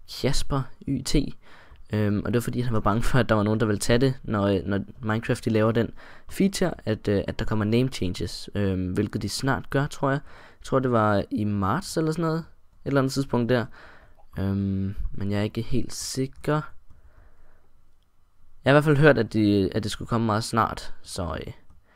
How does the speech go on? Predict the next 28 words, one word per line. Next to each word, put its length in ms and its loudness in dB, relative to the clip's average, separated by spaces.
det 100 -2
glæder 240 10
jeg 100 4
mig 140 0
faktisk 300 2
rigtig 240 2
meget 140 -2
til, 300 -2
fordi 260 -2
at 60 0
så 120 -2
behøver 300 2
jeg 120 2
ikke 100 -2
at 80 -2
hedde 120 0
Blinkster 340 -2
mere. 140 0
Så 140 -4
kan 120 4
jeg 100 6
endelig 360 4
hedde 340 4
Dudex, 440 4
eller 140 4
Dudex 380 2
Gaming, 460 0
eller 200 2